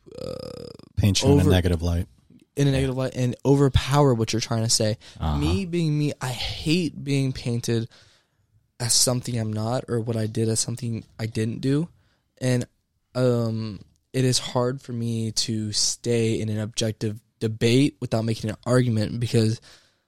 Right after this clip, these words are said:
Speaker 1: um, my emotions will overpower it 'cause I haven't fully mastered that self-control aspect of, "Yes, I know you feel that I tore this apart, but I feel like I didn't."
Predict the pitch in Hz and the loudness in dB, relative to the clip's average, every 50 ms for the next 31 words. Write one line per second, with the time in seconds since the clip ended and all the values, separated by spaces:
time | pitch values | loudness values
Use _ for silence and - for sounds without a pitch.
0 | _ _ _ _ _ _ - 120 120 120 113 110 107 107 104 - - _ _ _ | _ _ _ _ _ _ -2 2 2 4 4 2 0 -2 -4 -6 -8 _ _ _
1 | _ _ 127 127 123 123 123 131 139 135 - - 113 107 110 117 131 139 139 - | _ _ -2 0 2 4 6 6 6 6 6 4 2 0 4 4 6 6 6 4
2 | - 113 113 110 - - 117 113 110 110 107 - 107 113 - 135 120 117 - 117 | 2 0 -2 -2 -2 -2 0 0 0 -2 -4 -4 -6 -2 0 0 0 0 0 0
3 | 117 107 123 131 123 120 113 107 - _ _ _ _ _ _ _ _ _ - 143 | 0 0 0 0 0 -2 -4 -6 -10 _ _ _ _ _ _ _ _ _ -4 -2
4 | 139 139 135 131 127 120 117 113 - - 113 113 113 113 - - 113 113 - 117 | 0 2 2 2 2 2 2 0 0 -2 -2 -2 -2 0 0 0 0 0 0 -2
5 | 117 - - 113 - 117 117 113 - - - 113 113 110 - 110 113 113 110 110 | -2 0 0 0 2 2 2 2 2 2 2 0 0 0 0 -2 0 0 0 -2
6 | 110 - - - - _ _ _ _ _ _ _ _ _ _ _ _ _ _ _ | -4 -8 -14 -20 -20 _ _ _ _ _ _ _ _ _ _ _ _ _ _ _
7 | _ _ _ _ _ _ _ _ _ _ - 127 135 123 113 110 120 - - - | _ _ _ _ _ _ _ _ _ _ -2 2 4 4 6 4 2 0 -4 -4
8 | - - - - - 113 113 113 113 117 123 131 135 131 - 120 113 113 113 113 | -6 -8 -12 -12 -6 -2 0 2 4 4 4 4 4 2 2 2 2 2 2 0
9 | 113 120 127 _ - - 50 - - 52 55 53 - - - - - - - - | 0 -2 -6 _ -10 -10 -8 -8 -8 -8 -6 -6 -6 -8 -10 -14 -16 -8 -4 0
10 | 117 113 113 113 - - - - - - - 131 123 117 110 - - - - 117 | 0 0 0 0 -2 -2 -2 -2 -6 -6 -2 -2 0 0 -2 -4 -8 -14 -20 -20
11 | _ _ - - 139 135 123 117 110 - - - - - - _ _ _ _ _ | _ _ -2 2 4 4 4 2 0 0 -4 -8 -8 -10 -20 _ _ _ _ _
12 | _ _ _ _ _ _ _ _ _ _ _ _ - - 123 123 123 117 - - | _ _ _ _ _ _ _ _ _ _ _ _ -6 -2 2 2 2 2 2 0
13 | 123 120 120 117 117 113 117 110 110 110 131 135 120 104 101 | 2 2 4 2 2 2 2 0 0 4 4 4 4 4 0